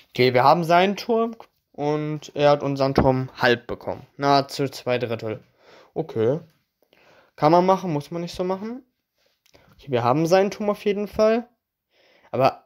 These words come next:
äh, daran merkt man auch, Freunde, das ist ein Bot. Also, gegen das billigste Deck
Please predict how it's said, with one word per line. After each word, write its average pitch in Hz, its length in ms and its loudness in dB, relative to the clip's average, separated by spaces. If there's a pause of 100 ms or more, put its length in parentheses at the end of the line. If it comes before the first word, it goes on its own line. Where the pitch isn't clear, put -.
(100)
äh, 147 120 2
daran 180 260 6
merkt 190 200 4
man 185 80 2
auch, 165 120 6
Freunde, 175 300 2
das 151 120 -2
ist - 100 -12
ein 131 160 -4
Bot. 139 260 2
Also, 113 420 -6 (480)
gegen 156 140 -4
das 160 180 2
billigste 185 420 -2
Deck 175 360 0